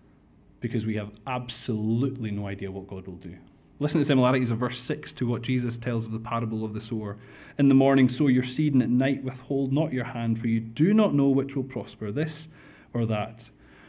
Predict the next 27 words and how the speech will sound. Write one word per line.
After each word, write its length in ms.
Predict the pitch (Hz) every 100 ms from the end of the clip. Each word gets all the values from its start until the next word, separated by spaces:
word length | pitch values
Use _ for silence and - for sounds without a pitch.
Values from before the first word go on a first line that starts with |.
| - -
or 100 | 110
whether 240 | 107 107
both 300 | 110 127 127
alike 360 | 117 104 95 -
will 180 | 110 101
be 380 | 101 98 98 - - _ _
good. 280 | - 101 -
Cast 400 | - 143 - -
it 80 | 123
out, 200 | 107 -
sow 300 | - 131 113
it, 100 | 101
because 280 | 110 110 107
you 80 | 104
have 200 | 101 110
no 280 | 107 120
idea 320 | 113 104 107 92
how 100 | 98
God 220 | 90 90
works." 400 | 92 - - - _ _ _ _ _ _ _ _ _ _ _ _ _ _ _ _
When 160 | 131 113
we 80 | 113
look 240 | 127 151
at 80 | 175
each 180 | 120 120
other 200 | 113 110
here 340 | 123 117 107